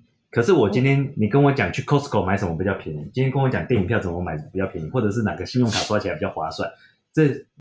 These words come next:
Speaker 1: 某种程度上来说，它是一个刚需。对，你看像我们那本杂志，搜寻最好的是什么，你知道吗？
Speaker 2: 寿星优惠。
Speaker 1: 哎，那个，那个还有点乱。对，我们搜寻第一名叫肯德基优惠。
Speaker 2: 肯德基优惠。
Speaker 1: 对，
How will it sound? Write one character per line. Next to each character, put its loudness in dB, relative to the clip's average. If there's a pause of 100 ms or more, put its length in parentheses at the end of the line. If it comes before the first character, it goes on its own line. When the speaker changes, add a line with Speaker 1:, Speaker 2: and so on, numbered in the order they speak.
(140)
Speaker 1:
某 4
种 0
程 0
度 0
上 -2
来 -2
说， -6
它 -4
是 -2
一 -4
个 -6
刚 -4
需。 -4 (1000)
对， -6 (160)
你 0
看 4
像 2 (100)
我 0
们 0
那 2
本 -2
杂 -6
志， -6 (120)
搜 0
寻 -2
最 0
好 -4
的 -4
是 -10
什 -8
么， -6
你 -10
知 -8
道 -6
吗？ -16 (380)
Speaker 2:
寿 4
星 -2
优 4
惠。 4 (680)
Speaker 1:
哎， -2
那 4
个， 2
那 2
个 0
还 0
有 4
点 -2
乱。 0 (220)
对， -4
我 -2
们 2
搜 2
寻 0
第 0
一 2
名 -2
叫 -2
肯 -4
德 -4
基 -6
优 -2
惠。 -4 (800)
Speaker 2:
肯 -12
德 -10
基 -12
优 -6
惠。 -4
Speaker 1:
对， -10